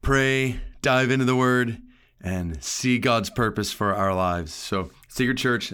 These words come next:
dot org, let me encourage you to be a part tonight. Psalm chapter thirty-four, verse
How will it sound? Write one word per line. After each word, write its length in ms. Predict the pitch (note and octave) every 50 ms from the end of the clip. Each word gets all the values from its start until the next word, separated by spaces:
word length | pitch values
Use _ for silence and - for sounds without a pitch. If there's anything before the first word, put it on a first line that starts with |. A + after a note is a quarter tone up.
| -
dot 220 | - A2+ G#2+ G#2 G2+
org, 180 | G#2 G2+ G2+
let 100 | G2 G2+
me 60 | G#2
encourage 320 | G#2 G2+ - A2 A2 G2+ F#2
you 60 | G2+
to 80 | F#2+ F2
be 320 | E2+ G#2+ G2+ G2 F#2 F#2 - - - - - _
a 100 | - F#2+
part 360 | - G#2 G2+ F#2+ F#2 - - _ _ _ _ _ _ _ _ _ _ -
tonight. 440 | - G#2 - F#3+ F#2 - - - - _ - - - - - - - - _ _
Psalm 360 | - - - C3+ C3 C3+ C3
chapter 260 | B2+ - C3 A#2+ A#2
thirty-four, 580 | A2+ - A#2+ A2+ G#2+ G2+ - - G2 G2+ F#2+ F2+
verse 600 | D#2 D2+ G#2 A2+ A2+ A2+ G#2+ - - - - -